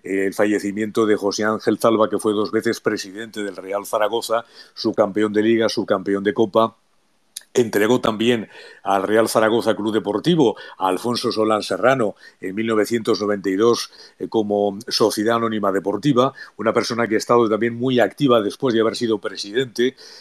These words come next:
y que indudablemente, pues, forma parte del zaragocismo. Y me gustaría que tanto Laura como Fernando como Nacho me contasen lo que conocen, lo que significa para ellos,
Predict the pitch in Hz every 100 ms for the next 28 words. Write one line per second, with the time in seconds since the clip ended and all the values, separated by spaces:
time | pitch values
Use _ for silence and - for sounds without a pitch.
0 | - _ 135 117 127 123 127 120 123 147
1 | 156 139 135 156 - 123 - 110 - 120
2 | 113 120 117 104 120 110 95 95 92 85
3 | 113 92 87 - 120 123 120 127 151 170
4 | 160 - - - _ 101 117 107 104 104
5 | 131 139 139 131 117 104 101 110 123 123
6 | 113 110 123 123 123 120 - - - 107
7 | 110 107 123 - 147 151 - 107 110 110
8 | 107 147 156 139 147 151 - - - 107
9 | 104 107 117 107 104 104 - 113 107 147
10 | 160 139 123 120 143 123 135 139 -